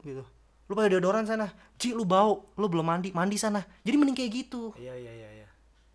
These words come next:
Speaker 2: Tapi mau nggak orangnya diomongin? Masalahnya kan gitu.
Speaker 1: Nah.
Speaker 2: Oh, setidaknya kita udah ngomongin lah ya.
Speaker 1: Setidaknya gue udah ngomongin baik nih, sebagai teman yang baik, gue ngomongin yang baik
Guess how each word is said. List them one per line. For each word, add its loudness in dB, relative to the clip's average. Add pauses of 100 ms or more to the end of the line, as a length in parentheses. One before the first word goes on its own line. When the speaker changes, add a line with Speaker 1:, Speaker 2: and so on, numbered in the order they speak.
(560)
Speaker 2:
Tapi -12
mau -12
nggak -10
orangnya -8
diomongin? -10
Masalahnya -16
kan -12
gitu. -16 (160)
Speaker 1:
Nah. -10
Speaker 2:
Oh, -2
setidaknya -6
kita -2
udah -4
ngomongin -10
lah -10
ya. -10
Speaker 1:
Setidaknya 2
gue 4
udah 4
ngomongin 0
baik -4
nih, -8
sebagai -6
teman -6
yang -10
baik, -8
gue -8
ngomongin -8
yang -12
baik 0